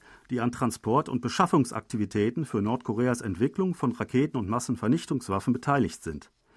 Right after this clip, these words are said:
Das U-S-Finanzministerium sagte in einer Erklärung am Dienstag, dass das Amt zur Kontrolle von Auslandsvermögen, O F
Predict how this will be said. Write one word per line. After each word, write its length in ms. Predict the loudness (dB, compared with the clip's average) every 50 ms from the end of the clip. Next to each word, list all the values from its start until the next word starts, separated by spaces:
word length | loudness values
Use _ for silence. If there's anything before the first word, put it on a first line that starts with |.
| _ _ -20 -20 -20 -20 _ _ -20 _ _
Das 200 | 0 0 2 2
U-S-Finanzministerium 1200 | 2 0 0 -2 -2 0 2 4 4 2 2 2 2 2 2 2 2 2 2 2 4 4 2 0
sagte 360 | 2 2 2 2 2 0 0 -2
in 80 | 0
einer 180 | 0 0 0 0
Erklärung 480 | -2 -2 0 2 2 2 2 0 0
am 140 | 0 -2 0
Dienstag, 560 | 2 2 2 0 0 -2 -2 -2 -2 -2 -4 _ -20 -20 -20 -20 -12 -2
dass 160 | 0 0 0
das 200 | 2 0 -2 0
Amt 200 | 0 0 0 0
zur 140 | 0 -2 -2
Kontrolle 420 | 0 -2 -2 0 0 0 2 2 2
von 160 | 0 -2 -2
Auslandsvermögen, 1000 | 0 -2 -2 0 -2 -2 -2 -2 0 0 2 2 4 4 4 4 4 2 2 0
O 180 | 0 0 0 0
F 160 | -2 -2